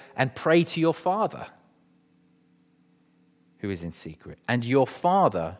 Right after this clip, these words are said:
who is in secret will reward you. When you pray, don't heap up empty phrases. They think they'll be heard for their many words.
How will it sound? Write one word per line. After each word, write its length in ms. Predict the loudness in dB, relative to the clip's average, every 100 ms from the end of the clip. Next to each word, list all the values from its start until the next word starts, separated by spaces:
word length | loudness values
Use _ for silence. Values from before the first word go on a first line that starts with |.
| -6
who 120 | -4
is 200 | -4 -6
in 60 |
secret 440 | -10 -8 -8 -8 -6
will 160 | -4
reward 500 | -4 -6 -6 -8 -10
you. 180 | -12 -16 -20 _ _ _ _ _ _ _ _ _
When 140 | -2 0
you 80 | 2
pray, 300 | 6 8 8
don't 180 | 4
heap 240 | 4 2 4
up 140 | 4
empty 260 | 2 0 -4
phrases. 540 | 2 4 4 2 -2
They 100 | -2
think 220 | -2 0
they'll 100 | 0
be 140 | 0 2
heard 280 | 2 2 0
for 120 | 0
their 120 | 2
many 260 | 2 0 0
words. 640 | 2 2 0 -4 -14 -14